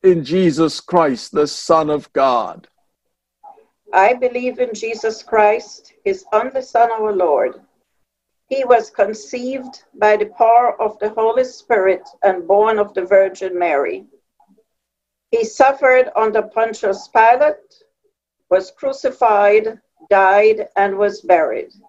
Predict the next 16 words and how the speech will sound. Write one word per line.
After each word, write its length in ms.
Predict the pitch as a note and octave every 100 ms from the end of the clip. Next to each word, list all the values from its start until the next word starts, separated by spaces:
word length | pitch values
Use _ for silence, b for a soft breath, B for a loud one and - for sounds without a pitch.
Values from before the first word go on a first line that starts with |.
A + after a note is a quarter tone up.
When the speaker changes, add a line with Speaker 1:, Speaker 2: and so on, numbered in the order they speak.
| _ _ _ _ _ _ _ _ _ -
Speaker 2:
He 200 | C4+ C#4
descended 800 | A3+ - B3+ B3+ B3+ B3 B3 B3+ -
to 100 | A3
the 140 | G#3+
dead. 460 | - G3+ F#3 C#3 - _ _ _ _ _ _ _ - _ _ _ _ _ -
On 200 | G3+ G#3
the 100 | G#3
third 420 | G#3 C4 C4+ C#4+
day, 380 | - A3+ A3+ C4+ C#4
he 120 | A#3
rose 360 | G3+ G#3+ B3 -
again. 600 | A3 A3 E3+ - F#3+ G#3 _ _ _ _ _ _ _ _ _ _ -
He 200 | B3+ B3 G#3
ascended 720 | G3+ - A#3 A#3+ B3+ B3+ - A3+
into 320 | A3+ A3+ G#3
heaven 640 | - G#3+ A3 B3+ D#4+ F4+